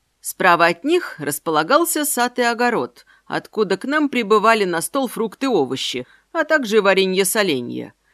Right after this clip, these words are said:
И этим заведовал Васильич, деревенский сторожил и отличный садовод.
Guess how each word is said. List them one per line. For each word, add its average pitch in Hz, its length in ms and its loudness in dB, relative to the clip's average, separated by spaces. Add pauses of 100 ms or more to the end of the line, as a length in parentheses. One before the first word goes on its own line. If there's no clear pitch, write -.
(240)
И 165 300 -8
этим 262 420 0
заведовал 208 640 0
Васильич, 160 840 -2
деревенский 156 680 -4
сторожил 165 640 -2
и 240 140 -2
отличный 170 580 0
садовод. 175 640 -4